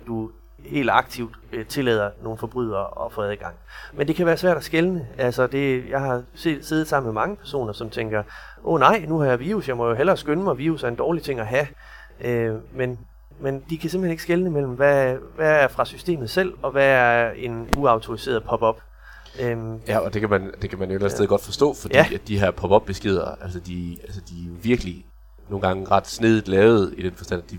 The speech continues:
Speaker 2: li-, de ligner jo virkelig, øh, de systemmeddelelser, som man kan få,
Speaker 1: Og jeg
Speaker 2: ikke?
Speaker 1: kan ærligt talt ikke altid forklare, hvorfor det er, at,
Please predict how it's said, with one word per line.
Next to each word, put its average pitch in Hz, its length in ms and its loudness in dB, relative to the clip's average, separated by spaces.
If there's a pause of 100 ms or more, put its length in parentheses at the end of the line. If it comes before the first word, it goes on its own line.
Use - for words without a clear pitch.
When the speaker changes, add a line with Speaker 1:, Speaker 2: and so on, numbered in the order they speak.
Speaker 2:
li-, 117 140 -4 (140)
de 98 100 -14
ligner 123 300 4
jo 64 140 -2 (120)
virkelig, 101 440 0 (380)
øh, 87 340 -4 (120)
de 104 80 -4
systemmeddelelser, 92 800 -2
som 90 220 -10
man 87 100 -10
kan - 120 -14
få, - 100 0
Speaker 1:
Og 151 60 6
jeg 135 80 4
Speaker 2:
ikke? - 120 -2
Speaker 1:
kan - 40 -2 (120)
ærligt 180 160 6
talt 127 220 2
ikke - 260 0
altid 151 360 0
forklare, 151 480 -2 (260)
hvorfor 175 280 6
det 123 120 2
er, 120 120 6
at, - 340 -4